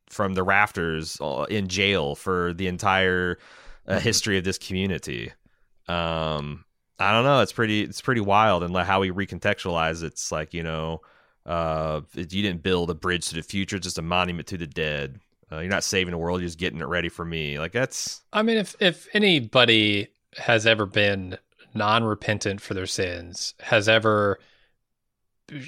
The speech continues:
Speaker 2: neglected to take a, an opportunity to repent, um, this, this is the man. Uh, like,
Speaker 1: Uh,
Speaker 2: what, what happened to
Speaker 1: sure.
Speaker 2: Gregory needs to happen to this guy.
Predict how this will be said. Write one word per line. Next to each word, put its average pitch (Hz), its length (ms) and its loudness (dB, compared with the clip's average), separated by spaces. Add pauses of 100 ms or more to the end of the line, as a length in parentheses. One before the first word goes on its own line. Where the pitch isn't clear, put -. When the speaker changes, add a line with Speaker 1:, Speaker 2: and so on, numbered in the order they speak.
(440)
Speaker 2:
neglected 127 1000 4
to 107 260 2
take 120 340 4
a, 110 60 4 (280)
an 107 160 2
opportunity 110 1000 2 (280)
to 117 100 -2
repent, 98 680 -2 (460)
um, 101 500 -2 (240)
this, 190 200 2 (100)
this 151 200 4
is 113 100 0
the - 80 -4
man. 87 260 -8 (600)
Uh, 120 100 2
like, 117 260 -2
Speaker 1:
Uh, 151 80 -2
Speaker 2:
what, 147 260 2
what 139 140 4
happened 156 300 4
to - 60 4
Speaker 1:
sure. 127 60 0
Speaker 2:
Gregory 120 380 4
needs 107 180 0
to 110 100 2
happen 101 220 0
to 95 60 -6
this 107 200 -2
guy. 135 340 4